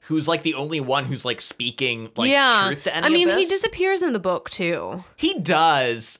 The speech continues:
Speaker 1: I guess just, like, when you know he's Thai and you know what his deal is,
Speaker 2: Yeah.
Speaker 1: his absence feels, like, more weird. 'Cause right away it seems like,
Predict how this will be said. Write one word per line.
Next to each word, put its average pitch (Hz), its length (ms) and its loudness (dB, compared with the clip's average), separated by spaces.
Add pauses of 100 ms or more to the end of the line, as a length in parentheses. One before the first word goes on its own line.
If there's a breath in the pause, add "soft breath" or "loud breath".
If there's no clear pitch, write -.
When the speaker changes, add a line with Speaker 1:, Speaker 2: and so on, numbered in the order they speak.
Speaker 1:
I 160 100 0
guess 190 300 -2
just, 208 240 -6
like, 165 220 -2
when 156 140 -4
you 147 140 -4
know 131 260 -2
he's 151 300 -6
Thai 95 680 -2
and 123 100 -10
you 113 120 -8
know 110 160 -2
what 113 160 -6
his 117 200 -10
deal 98 400 -10
is, 170 460 -2 (220 soft breath)
Speaker 2:
Yeah. 175 360 -2
Speaker 1:
his 165 300 0
absence 127 540 -2
feels, 139 240 -2
like, 123 180 -2 (140)
more 110 580 -4
weird. 92 600 -12 (180 soft breath)
'Cause 202 140 2
right 330 240 2
away 180 280 2
it 147 200 0
seems 143 320 -6
like, 120 400 -2